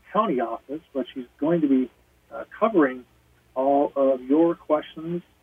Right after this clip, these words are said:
and visiting farms, uh, helping farmers out, uh, in Branch County as well. So I wanted you to get a chance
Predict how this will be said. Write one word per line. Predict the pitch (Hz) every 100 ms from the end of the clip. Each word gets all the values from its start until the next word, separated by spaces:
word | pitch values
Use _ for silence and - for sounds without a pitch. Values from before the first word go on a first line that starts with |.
| 123
and | 123 127 123
visiting | 120 147 156 143 -
farms, | 143 160 165 170 - _ _ _ _
uh, | 120
helping | 120 151 131
farmers | - - 147 135
out, | 147 147 147 - 135
uh, | 127 131
in | 160 156
Branch | 131 139 156 160 -
County | 156 160
as | 143 123 120
well. | 170 170 170
So | 135
I | 127
wanted | 135 135 131
you | 143 139
to | 127 - _ -
get | 143
a | 123
chance | - 139